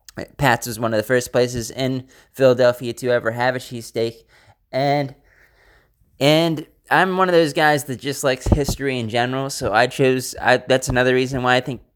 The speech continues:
Pat's is the first choice would, was a good idea. Um, but apparently there's this place called Phil's,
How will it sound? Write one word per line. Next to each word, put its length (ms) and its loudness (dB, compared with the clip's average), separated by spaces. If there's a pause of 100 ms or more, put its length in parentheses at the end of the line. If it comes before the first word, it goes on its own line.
(160)
Pat's 400 0
is 120 -12
the 220 -6
first 380 -2
choice 400 -4
would, 340 -8
was 160 -6
a 60 -6
good 160 0
idea. 520 2 (220)
Um, 460 0 (380)
but 80 4
apparently 340 4
there's 160 2
this 200 -6
place 280 -2
called 380 0
Phil's, 340 4